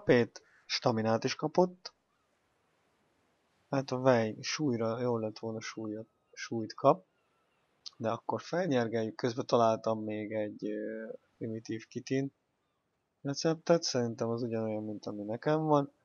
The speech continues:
Meg egy metálfal. Na, ne laggolj. Hát egy kicsit jobb, mi-, jobb, mint ami az enyém, mert az ötvenes armor, ez meg hatvanegy. De ezek, ezek is jobbak. Hat egész három, ez öt egész négy.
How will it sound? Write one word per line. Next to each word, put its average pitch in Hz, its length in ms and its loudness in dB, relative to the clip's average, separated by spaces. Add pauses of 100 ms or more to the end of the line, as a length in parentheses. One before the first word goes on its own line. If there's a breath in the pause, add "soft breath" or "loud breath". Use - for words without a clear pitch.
(260)
Meg 110 160 -10
egy 110 120 -6
metálfal. 113 840 -2 (840)
Na, 117 200 -2 (160)
ne 131 200 -10
laggolj. 110 540 -6 (420)
Hát 170 240 0
egy 131 60 -2
kicsit - 340 -8
jobb, 110 200 2
mi-, 110 200 -8
jobb, 113 220 -2
mint 104 240 -8
ami 107 260 -6 (260)
az 113 100 -10
enyém, 120 320 -4
mert 110 140 -2
az 110 120 -6
ötvenes 110 500 -8
armor, 120 520 -2
ez 110 200 -4
meg 107 460 -8 (800)
hatvanegy. 110 680 -8 (120)
De 120 180 -8
ezek, - 340 -10
ezek 117 280 -8
is - 300 -12 (240)
jobbak. 120 440 -8 (220)
Hat - 140 -8
egész 113 220 -8
három, 135 380 -4
ez 120 260 -14
öt - 120 -20
egész - 320 -18
négy. 151 320 -4